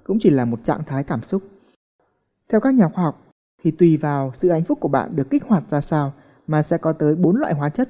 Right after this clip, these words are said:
trong bộ não được tiết ra. Nếu gom bốn chữ cái đầu tiên trong tên của chúng, bạn sẽ có dose.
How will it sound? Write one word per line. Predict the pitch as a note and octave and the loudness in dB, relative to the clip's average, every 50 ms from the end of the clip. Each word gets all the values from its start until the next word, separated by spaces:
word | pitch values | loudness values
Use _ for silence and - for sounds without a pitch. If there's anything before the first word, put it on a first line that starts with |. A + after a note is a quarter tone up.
| - | -4
trong | - D#3+ D3+ | -6 -4 -4
bộ | C3+ B2 | -2 -4
não | C#3 C3+ F3 | -4 -4 -4
được | F3+ D#3 - | -6 -2 0
tiết | E3+ F#3+ | 0 0
ra. | F3+ - D3+ C#3 C3+ - - _ _ _ _ _ _ _ _ | 0 0 -2 -2 -2 -6 -12 _ _ _ _ _ _ _ _
Nếu | - D#3+ E3 | 2 2 4
gom | F3+ G3+ G3 F3+ E3+ | 4 4 4 4 4
bốn | D#3+ F3 F3+ | 2 2 2
chữ | - G3+ | 2 2
cái | - E3 E3+ | 2 2 2
đầu | F#3+ F#3+ D#3+ C#3+ | 4 4 2 4
tiên | - F#3 F3+ E3+ D#3+ D3+ - | 4 4 4 4 2 0 -2
trong | E3 D#3 D3+ | -4 -2 0
tên | - D#3+ D3+ | 2 2 2
của | C3+ A#2+ | 0 -2
chúng, | A#2 - A#2+ A#2+ C#3+ F#3 - - | -4 -4 -4 -4 -6 -6 -8 -8
bạn | - - C#3 | -8 -8 -6
sẽ | - - D#3 | -6 -6 -6
có | D3 - C#3 B2+ B2+ C#3 F#3 - - _ _ - | -4 -2 -2 -2 -2 -2 -4 -6 -10 _ _ -2
dose. | D3+ D#3 D3+ D3 C#3 - - - - | 0 0 2 0 0 -4 -12 -20 -20